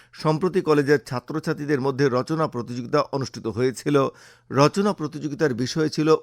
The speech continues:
বঙ্গীয় নবজাগরণে বঙ্কিমচন্দ্র চট্টোপাধ্যায়ের অবদান ও স্বাধীনতা আন্দোলনের প্রতীক হিসেবে বন্দে মাতরমের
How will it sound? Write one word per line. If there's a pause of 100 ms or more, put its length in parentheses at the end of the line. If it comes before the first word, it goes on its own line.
বঙ্গীয়
নবজাগরণে
বঙ্কিমচন্দ্র
চট্টোপাধ্যায়ের (120)
অবদান (460)
ও
স্বাধীনতা
আন্দোলনের
প্রতীক
হিসেবে
বন্দে
মাতরমের